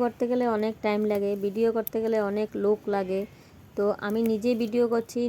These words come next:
নিজেই কাজ করছি, সব নিজেই করছি। অনেক কাজ আছে, ভিডিওর মাধ্যমে দেখানো সম্ভব নয়। এখন ধনিয়া পাতাগুলোকে ধুয়ে আমি সবজিতে দিয়ে দেবো। মোটামুটি আমার সবজি হয়ে গেছে। আমি কিন্তু এই সবজিটা একটু ঝোল রাখবো, কারণ একটা সবজি যেহেতু ঝোলে রাখতে হবে।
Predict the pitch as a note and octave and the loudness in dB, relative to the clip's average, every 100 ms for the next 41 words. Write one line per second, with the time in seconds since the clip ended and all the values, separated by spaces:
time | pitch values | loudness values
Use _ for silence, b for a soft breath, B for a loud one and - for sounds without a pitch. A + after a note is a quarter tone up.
0 | A3 G#3 G3+ A#3 A#3 A3+ A3+ - A3 - | 0 -2 2 0 2 -2 -2 -6 -6 -2
1 | A#3+ A#3+ A3 A3 G#3+ G3+ A3+ A3+ G3+ - | -4 -2 -2 -2 -2 0 0 2 -2 -2
2 | G#3+ G#3 - G3+ G#3+ G3+ A3+ A3+ A3+ A3+ | -2 -2 0 2 2 2 2 2 2 2
3 | A#3+ G#3 G#3 - A3+ A3 - - - - | 2 2 4 4 4 4 4 4 8 6
4 | - A3+ A#3 - G3+ A3 G#3 C4+ C#4+ - | 6 4 4 4 4 4 4 4 4 2
5 | - - - - - G3+ G#3 A#3+ A3+ A#3 | 0 0 0 -2 -8 -4 0 0 2 2
6 | A#3 A#3 A3+ A3+ A#3 A3+ A#3 G#3 G#3 G#3 | 2 0 0 2 2 2 0 0 0 2
7 | A3+ G#3 G3+ A3 - - - G#3+ - A3+ | 2 2 0 -2 -2 -4 -2 -2 0 0
8 | A#3+ A3 G#3+ G#3 G#3 G#3 G3+ G#3 G#3+ G#3+ | 0 2 2 2 2 2 0 0 0 0
9 | G#3+ A3 - G#3+ G#3 A3+ A3+ G#3 G#3+ A#3+ | 0 0 0 0 0 0 0 2 2 2
10 | A3+ G3+ G#3 A#3 - - - - G#3+ B3 | 2 0 -2 -2 -2 -4 -4 -2 0 0
11 | A#3+ B3 - G#3 A3 A#3 G#3 A3+ - G3+ | 2 0 0 -2 0 0 0 -2 0 2
12 | G3+ G3 F3+ - F3+ G3 G3+ A3 - - | 2 2 0 -2 -4 -2 0 0 0 -2
13 | - A#3+ A#3 A3+ G#3 A#3 A3+ A#3 G3+ G3+ | 0 -2 0 -2 0 0 2 2 2 2
14 | G#3+ G#3+ G3+ G3+ G3+ F#3 | 2 0 0 0 0 0